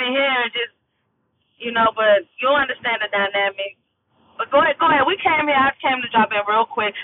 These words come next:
First of all, like, what, this what I like to tell my listeners. We haven't done it 'cause she decided not to. But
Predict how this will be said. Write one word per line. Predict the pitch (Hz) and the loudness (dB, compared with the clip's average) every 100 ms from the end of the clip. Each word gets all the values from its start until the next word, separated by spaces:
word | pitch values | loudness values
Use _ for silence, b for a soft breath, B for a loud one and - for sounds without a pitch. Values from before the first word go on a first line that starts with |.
| - | -2
First | 277 294 | -2 2
of | 262 | 2
all, | 240 | 4
like, | 226 - | 4 2
what, | 233 233 | -2 -4
this | 254 | -8
what | 247 | -2
I | 233 | 0
like | 214 202 | 2 -2
to | 196 | -6
tell | 214 196 | -6 -2
my | 185 175 | -2 -2
listeners. | 175 - 139 - _ _ _ _ | -6 -10 -20 -20 _ _ _ _
We | 247 254 | -4 0
haven't | 233 208 196 | 0 0 -2
done | 185 180 175 | -2 -2 -4
it | - | -8
'cause | 190 - | -14 -12
she | 175 | -10
decided | 196 196 185 180 185 | -4 0 0 0 -2
not | 196 - | -2 -2
to. | _ 151 143 - _ _ _ _ | _ -16 -16 -18 _ _ _ _
But | 196 202 185 170 | 2 4 4 0